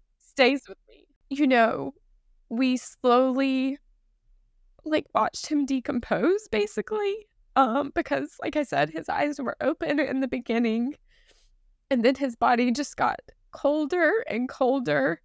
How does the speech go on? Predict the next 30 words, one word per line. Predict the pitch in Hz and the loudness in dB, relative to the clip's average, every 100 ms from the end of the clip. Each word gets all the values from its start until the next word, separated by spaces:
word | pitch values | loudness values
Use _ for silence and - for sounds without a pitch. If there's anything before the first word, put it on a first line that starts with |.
| _ _ _ _ _ _ - | _ _ _ _ _ _ -6
and | 277 | -4
his | 254 233 | -4 -6
face | - 330 330 - | -2 0 0 -2
didn't | 415 339 - | 0 0 2
look | 262 - | 0 0
the | 320 | -8
same, | - 320 311 311 | -2 -2 0 -2
and | 285 | -2
it | 320 | 0
was | 311 - | -2 -4
just, | - 339 - _ _ _ _ _ _ _ - | -2 -2 -6 _ _ _ _ _ _ _ -4
it | 302 - | -2 0
was | 277 | -4
so | - - 294 359 | -6 -2 2 2
hard. | 359 - 247 110 - - - - | -2 -2 2 2 0 -8 -10 -10
Like, | - - - _ _ _ _ _ _ _ - | -4 -4 -4 _ _ _ _ _ _ _ -20
Steve | - - 339 359 | -10 0 2 2
did | 359 294 | 2 0
a | 262 | 2
really | 247 254 269 | 2 2 2
great | 262 262 240 | 0 0 -2
job | - 220 127 127 262 - | -2 0 2 2 0 -4
of | - 240 233 240 - _ _ _ _ _ _ _ _ _ _ _ _ _ _ _ _ _ _ _ | -2 -2 -2 -6 -12 _ _ _ _ _ _ _ _ _ _ _ _ _ _ _ _ _ _ _
trying | - 311 302 | -2 2 4
to | 302 | 2
hold | 302 294 226 294 | 2 2 4 2
him | - 277 269 277 | 0 0 0 -2
and | 262 262 | -4 -2
be | 269 269 | -2 -4
happy. | - 302 277 - 349 381 392 | -2 -2 -2 -2 0 0 -2